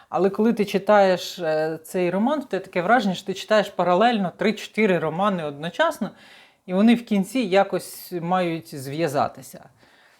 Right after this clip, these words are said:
А вже як там Домонтович, мені здається, їй просто б хотілося про нього написати, от вона про нього туди вставила. Ну, але ця вставка, власне, була для мене причиною почитати всі ці тисячу сторінок.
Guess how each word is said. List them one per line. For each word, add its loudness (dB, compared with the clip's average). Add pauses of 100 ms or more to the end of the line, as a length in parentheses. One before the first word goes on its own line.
(300)
А -8
вже 4 (120)
як 4
там 4
Домонтович, 2
мені 0
здається, -2
їй 0
просто 0
б -8
хотілося 2
про 0
нього 2
написати, 2
от -8
вона -2
про 2
нього 4
туди 0
вставила. -8 (920)
Ну, -2
але 2
ця -2
вставка, 0
власне, -4
була -6
для -10
мене -8
причиною -8
почитати -12
всі -14
ці -20
тисячу -14
сторінок. -16